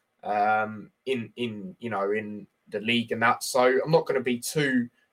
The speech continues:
too harsh on him in that sense, but you've gotta be taking your chances. And I think, you know, based on, you know, how it went, you know, him not being able to take 'em, you know, the penalty, yeah, it was a penalty, you know, it's a handball.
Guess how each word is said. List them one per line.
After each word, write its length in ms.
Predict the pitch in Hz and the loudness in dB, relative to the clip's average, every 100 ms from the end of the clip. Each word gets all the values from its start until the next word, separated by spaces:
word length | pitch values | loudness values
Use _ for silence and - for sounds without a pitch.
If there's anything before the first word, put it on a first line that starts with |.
| _ _ _ | _ _ _
too 240 | - 147 | 0 2
harsh 320 | 139 143 135 135 | 8 8 8 2
on 60 | |
him 160 | 131 131 | -2 0
in 100 | 127 | 2
that 180 | 131 - | 2 4
sense, 420 | 147 143 135 - | 2 2 0 -4
but 280 | 113 110 - _ _ _ | 2 2 2 _ _ _
you've 220 | 113 - | -16 2
gotta 220 | 139 127 | 4 4
be 100 | 117 | 2
taking 400 | 113 127 117 110 | -4 -4 -4 -8
your 80 | 101 | -14
chances. 540 | - 123 107 98 107 | -2 2 2 -2 -10
And 100 | 110 | -6
I 60 | 117 | -6
think, 420 | 113 143 120 - _ _ _ _ _ _ _ _ | 2 0 0 -10 _ _ _ _ _ _ _ _
you 100 | 123 | 0
know, 220 | 120 117 - | 2 2 6
based 340 | 139 131 - | 6 6 0
on, 340 | 131 123 123 120 | 0 0 -2 -10
you 140 | - 113 | -10 -2
know, 340 | 107 110 104 - _ | 0 0 -2 -12 _
how 340 | - 135 127 120 | -8 2 4 4
it 100 | 104 | 2
went, 400 | 127 127 120 - | 4 4 2 -8
you 80 | 117 | -6
know, 140 | 113 | 0
him 220 | 117 120 | 0 0
not 180 | 120 - | -2 0
being 220 | 120 117 | 0 4
able 340 | 120 123 117 113 | 4 2 -2 -8
to 140 | 123 | -10
take 360 | - 127 120 127 | 0 2 2 -2
'em, 360 | 123 120 120 - _ _ _ _ _ _ _ _ _ | -2 -4 -8 -14 _ _ _ _ _ _ _ _ _
you 80 | 127 | 0
know, 180 | 117 113 | 2 2
the 220 | 101 95 | -2 -10
penalty, 640 | - 143 123 120 113 104 107 | -2 0 2 0 -2 -4 -4
yeah, 220 | 110 101 | -2 -2
it 80 | 95 | -2
was 200 | 113 - | -6 -8
a 60 | |
penalty, 400 | 98 123 113 104 | -4 -2 0 -2
you 260 | 107 101 107 | -4 -8 -10
know, 120 | 101 | -8
it's 140 | 98 - | -6 -6
a 60 | |
handball. 640 | 113 110 104 117 120 120 | 0 0 2 4 4 4